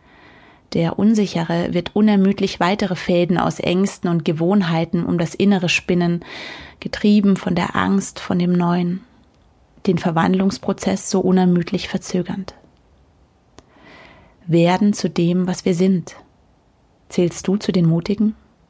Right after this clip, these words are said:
Neue Räume zu betreten, beinhaltet die Konsequenz, alte zu verlassen. Bist du bereit dazu? An Tagen wie diesen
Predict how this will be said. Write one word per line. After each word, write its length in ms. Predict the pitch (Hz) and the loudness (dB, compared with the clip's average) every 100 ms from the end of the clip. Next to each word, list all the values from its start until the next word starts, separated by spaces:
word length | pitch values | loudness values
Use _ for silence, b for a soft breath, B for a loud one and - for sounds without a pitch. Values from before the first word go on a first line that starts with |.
| _ _ - | _ _ 0
Neue 300 | 175 196 220 | 4 4 4
Räume 440 | 165 175 190 208 | 4 4 4 4
zu 140 | - 175 | 2 -2
betreten, 680 | 175 - 190 202 208 208 B B B B - | -2 -2 -2 0 2 0 B B B B -2
beinhaltet 580 | 185 185 185 185 196 | 2 4 4 2 0
die 60 | - | -2
Konsequenz, 760 | - 190 180 180 - 180 190 - | 0 0 0 -2 -2 -2 -2 -2
alte 340 | 175 185 190 | -4 -2 -4
zu 140 | - | -6
verlassen. 540 | - 202 202 - - 160 - _ _ | -2 0 0 -4 -6 -8 -12 _ _
Bist 160 | 160 - | -4 -2
du 40 | |
bereit 420 | 165 160 165 170 | -2 0 -2 -2
dazu? 380 | 214 - 214 220 - _ B B B B B B B - | -4 -4 -2 -2 -4 _ B B B B B B B -2
An 120 | 185 | 0
Tagen 440 | 180 185 208 233 | 2 4 4 4
wie 100 | 190 | 2
diesen 520 | 190 202 220 226 233 | 2 2 4 4 4